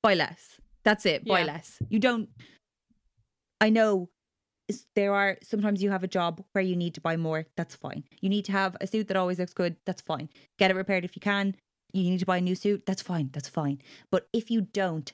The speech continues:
Speaker 1: have a very explicit reason for buying more clothes, and not because you're an influencer,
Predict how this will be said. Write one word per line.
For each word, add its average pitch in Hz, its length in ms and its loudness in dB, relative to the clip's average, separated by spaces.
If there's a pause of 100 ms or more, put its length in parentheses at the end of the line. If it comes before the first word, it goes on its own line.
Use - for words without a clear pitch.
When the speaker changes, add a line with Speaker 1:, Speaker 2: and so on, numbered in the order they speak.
(120)
Speaker 1:
have 170 180 0
a 170 80 -2
very 180 440 -2
explicit 330 680 -2
reason 220 680 0 (320)
for 196 100 2
buying 214 540 2
more 202 180 0
clothes, 170 220 -2 (260)
and 208 140 6
not - 160 6
because 494 200 0
you're 523 100 4
an 440 420 4
influencer, 190 300 2